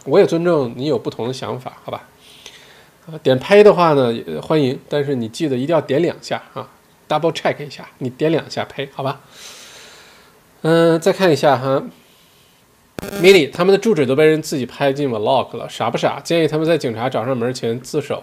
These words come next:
交罚款。嗯，我也觉得至少去交个罚款，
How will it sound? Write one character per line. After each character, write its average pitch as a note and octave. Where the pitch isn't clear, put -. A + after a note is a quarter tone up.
交 C3
罚 A#2+
款。 C3
嗯， A#2
我 D#3+
也 B3+
觉 G#2
得 G2+
至 A#3+
少 A2+
去 -
交 C3+
个 C3
罚 A2
款， -